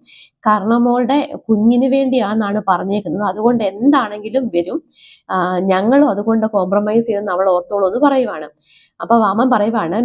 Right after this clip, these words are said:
"മേഘന്റെ കാര്യം തനിക്ക് അറിയാമല്ലോ, അവസാനം എന്റെ കുഞ്ഞിനാണെന്ന് അടി കിട്ടിയത്,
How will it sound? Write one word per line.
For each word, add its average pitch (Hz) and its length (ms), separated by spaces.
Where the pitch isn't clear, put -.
"മേഘന്റെ 226 400
കാര്യം 254 240
തനിക്ക് 262 260
അറിയാമല്ലോ, 226 460
അവസാനം 226 240
എന്റെ 247 180
കുഞ്ഞിനാണെന്ന് 233 720
അടി 220 180
കിട്ടിയത്, 170 380